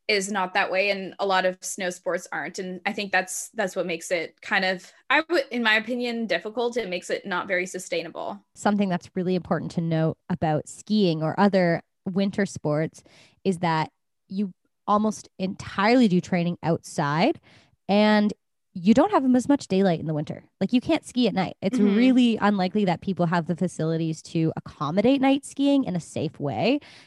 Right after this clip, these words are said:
Speaker 2: And so you're basically, like, eight to four o'clock for most of your training season. And then that's all you get for that day.
Speaker 1: Yeah, I can speak a little bit about what our training schedule looked like, because I
Speaker 2: Sure.
Speaker 1: think it's hard to picture, but,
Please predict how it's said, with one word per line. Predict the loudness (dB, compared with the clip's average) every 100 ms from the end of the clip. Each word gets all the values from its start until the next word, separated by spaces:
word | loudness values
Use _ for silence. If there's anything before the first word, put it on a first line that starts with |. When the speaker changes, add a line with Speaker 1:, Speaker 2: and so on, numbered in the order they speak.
| -4
Speaker 2:
And | -2 4
so | 2
you're | 4 2
basically, | 4 2 2 2
like, | 2 0 _
eight | 0 0
to | 0
four | 0 2 2
o'clock | 2 4 4 6 2 -4
for | -4 0
most | 0 0
of | -2 -4
your | -4
training | 0 2 2 -2
season. | -4 -4 -2 -4 -6 -10 _ _ _ -2
And | 0
then | 2 2 0 0
that's | -2 -2 -12 -4
all | 2 4
you | 4
get | 0 -2 -4
for | -6 -6 -4
that | -4 -4
day. | -4 -6 -8 -14 -12
Speaker 1:
Yeah, | -2 2 2 -2 -2
I | -2
can | 0 -2
speak | -4 -10 -4
a | -2
little | 0 0
bit | 0
about | -2 0 -2 -2
what | 0 2
our | 0
training | -2 -2 -2
schedule | -4 -6 -2 -2
looked | -2 -4
like, | -6 -6
because | -6 -4 2
I |
Speaker 2:
Sure. | 4
Speaker 1:
think | 4 2
it's | 0
hard | 0 -2 -2
to |
picture, | -6 -4 -2 -2 0
but, | 0 0